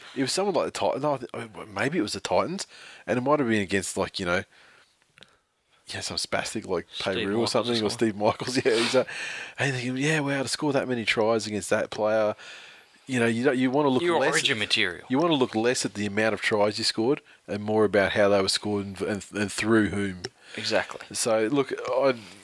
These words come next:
Speaker 1: you know, I have no confidence in McManus, but the rest of the side is solid. They've done the job.
Speaker 2: McManus is a solid player. I just,
Speaker 1: Yeah.
Speaker 2: you know, when you look at Mansour or, or Richards, you know, th-, there's,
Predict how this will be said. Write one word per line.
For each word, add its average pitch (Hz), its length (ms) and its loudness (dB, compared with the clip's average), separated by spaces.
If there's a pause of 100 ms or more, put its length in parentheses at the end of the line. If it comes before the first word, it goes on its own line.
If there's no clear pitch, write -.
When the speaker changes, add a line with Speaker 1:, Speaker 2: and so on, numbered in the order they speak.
(200)
Speaker 1:
you 110 240 -6
know, 101 300 2
I 98 80 2
have 98 160 0
no 101 100 2
confidence 101 480 -4
in 101 80 -8
McManus, 98 540 -2
but 104 240 0 (480)
the 120 80 2
rest 113 220 0
of 101 60 -2
the 92 60 -2
side 107 380 0
is 95 80 -6
solid. 110 340 2
They've 104 160 2
done 110 140 2
the 240 80 0
job. 359 280 0
Speaker 2:
McManus - 140 2
is 127 160 2
a 107 40 0
solid 113 420 0
player. 120 360 2
I 104 140 4
just, 110 300 -2 (260)
Speaker 1:
Yeah. 226 260 0 (360)
Speaker 2:
you 123 100 -6
know, 120 100 2
when 123 120 0
you 131 80 2
look 147 180 0
at 143 120 0 (380)
Mansour 135 460 -2
or, 131 400 2
or 117 320 -2
Richards, 113 760 0
you - 240 -8
know, 107 200 2
th-, - 240 -14 (100)
there's, 117 320 2